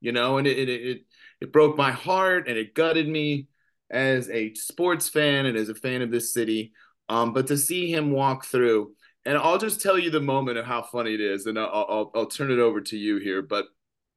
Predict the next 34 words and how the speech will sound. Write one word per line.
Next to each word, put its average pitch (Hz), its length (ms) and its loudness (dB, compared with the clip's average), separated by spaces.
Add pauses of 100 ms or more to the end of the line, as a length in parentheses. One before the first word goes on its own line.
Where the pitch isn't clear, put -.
(260)
me, 151 320 6
M-, 143 280 4
May, 139 520 2 (380)
our 117 100 -2
good 143 200 4
friend 143 200 0
of 135 40 2
the 127 60 2
show, 123 300 2
Matt 120 280 -2
May, 110 360 2
came, 127 520 -4
came, 117 600 -2
um, 107 400 0
over 98 480 0 (480)
and 110 520 2 (460)
watched 123 480 0
kind 120 140 0
of 113 60 0
the 117 160 0
end 110 160 0
of 104 100 0
it 104 140 0
with 104 200 -2
us 98 220 -4
in 110 220 -2
May 127 180 4
fashion, 110 880 -2
c-, 123 240 -6
came 113 280 0
about 104 600 0
mid 135 520 2
second 117 380 -2
quarter, 110 560 2